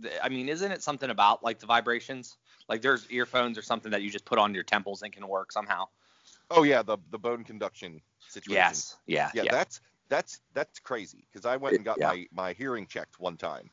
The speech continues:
Speaker 2: because, again, years of loud rock music, military service with firing machi-, firing weapons, and, uh, you know, working in various construction fields with loud stuff, my hearing, I,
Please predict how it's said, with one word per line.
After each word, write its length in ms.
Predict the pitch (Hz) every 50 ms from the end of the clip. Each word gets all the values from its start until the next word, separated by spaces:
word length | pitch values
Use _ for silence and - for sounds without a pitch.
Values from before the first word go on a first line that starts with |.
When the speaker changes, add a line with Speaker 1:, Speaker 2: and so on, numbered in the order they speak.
| _ _
Speaker 2:
because, 560 | 87 87 - 95 87 85 80 - - - - _ _ _ _ _ _ _ _ _ _
again, 440 | 110 107 110 123 117 104 90 85 78 - _ _ _ - - -
years 400 | - 117 131 131 127 120 113 117
of 240 | 123 110 107 101 95 - -
loud 240 | 110 117 117 110 104
rock 200 | 113 110 107 - _
music, 500 | 117 113 107 95 104 95 - - - _ _ _ _ _ _ _
military 460 | 104 117 117 110 - - 110 104 98
service 360 | - - 107 101 101 98 -
with 100 | 110 104 -
firing 360 | - 110 107 104 98 95 101
machi-, 280 | 98 - - 117 113 - 107 - -
firing 300 | - 123 117 120 110 101
weapons, 560 | 117 110 - - 110 98 95 95 - - - _
and, 320 | 101 101 98 95 95 92
uh, 320 | 95 92 90 87 87 87 85 - _ _
you 120 | 98 104
know, 260 | 95 85 80 78 80 - _ _ _ _ _ _ _
working 260 | - 110 104 - 101
in 100 | 101 92
various 320 | 87 101 98 101 95 95 -
construction 540 | - 95 87 - - 107 - - - 87 82
fields 320 | - 85 80 76 69 -
with 120 | 76 - -
loud 260 | 80 76 76 73 -
stuff, 200 | - 78 73 - - - - _ _ _ _ -
my 180 | 120 123 123
hearing, 460 | 127 135 127 117 104 98 92 87 90 - _ _ -
I, 120 | 98